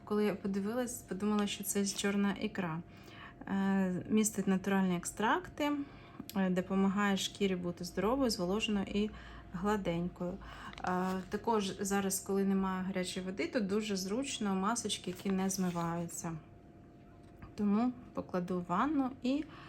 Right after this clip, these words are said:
е, буду використовувати. Е, хочу ще раз подякувати, Віка, тобі за подаруночки. Все дуже сподобалось, дуже-дуже класне.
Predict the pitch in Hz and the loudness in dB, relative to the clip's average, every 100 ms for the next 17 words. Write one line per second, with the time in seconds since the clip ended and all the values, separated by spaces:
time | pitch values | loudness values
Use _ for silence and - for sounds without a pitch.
0 | - - - - - 185 180 180 180 220 | -18 -18 -18 -18 -8 -4 -2 0 0 0
1 | 254 240 - 196 208 - 208 208 - 180 | -2 -2 -4 -4 -4 -4 -6 -6 -4 -2
2 | 180 180 - - - - - - - 214 | -2 -4 -8 -10 -12 -16 -16 -14 -14 -8
3 | - 185 180 - 226 - 214 214 208 196 | -4 -2 -2 -4 -4 -4 -4 -2 -2 -2
4 | - 185 190 190 - 185 170 - 175 170 | -4 -2 0 0 -4 -6 -6 -4 -4 -4
5 | - 185 180 170 - 180 175 185 180 180 | -4 -4 -4 -6 -6 -6 -2 0 0 -2
6 | 175 170 196 294 277 - - 233 226 - | -4 -2 0 0 0 -4 -6 -6 -6 -8
7 | - - - - 185 190 196 180 - 175 | -14 -8 -4 0 2 2 2 -2 -4 -4
8 | 185 220 254 226 196 190 202 190 180 175 | 0 0 2 2 0 -2 -2 0 0 -4
9 | - 190 233 - 226 | 0 2 2 0 -2